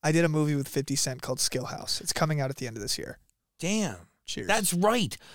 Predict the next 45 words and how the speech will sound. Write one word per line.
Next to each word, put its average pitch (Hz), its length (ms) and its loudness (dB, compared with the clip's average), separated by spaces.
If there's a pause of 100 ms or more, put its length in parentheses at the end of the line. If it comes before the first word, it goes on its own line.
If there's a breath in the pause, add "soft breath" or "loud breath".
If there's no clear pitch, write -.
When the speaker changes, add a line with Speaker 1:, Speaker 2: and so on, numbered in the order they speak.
(180 loud breath)
Speaker 2:
We 214 100 8
should 226 120 4
talk 214 160 6
about 208 200 6
that 131 120 4
because 151 200 4
that 202 200 6
movie 202 240 8
went 165 160 6
incredibly 185 520 4
viral 139 560 4 (340 loud breath)
because 165 300 4
people 190 340 2
were 180 240 4 (180)
vomiting 139 640 6
on 131 140 4
set. 185 360 6 (440)
Speaker 1:
Oh, 180 80 8
yeah, 180 120 8 (180)
uh, 156 160 4
passed 156 340 2
out. 117 220 -4
Speaker 2:
Yes, 175 260 6
I'm 165 80 4
so, 170 140 6
so 165 160 4
sorry. 147 180 6 (220 loud breath)
Passed 170 260 6
out 180 80 4
to 180 140 4
the 147 100 6
blood 127 260 6
and 143 120 6
the 123 40 8
gore. 143 540 10 (160)
Speaker 1:
Yeah. 151 240 -6 (480)
Speaker 2:
How - 180 6
do 226 80 6
you 233 140 4
get 185 240 4
booked 185 180 2
for 165 100 0
this 147 180 2
movie? 131 360 4 (320)
Speaker 1:
Um, 143 480 0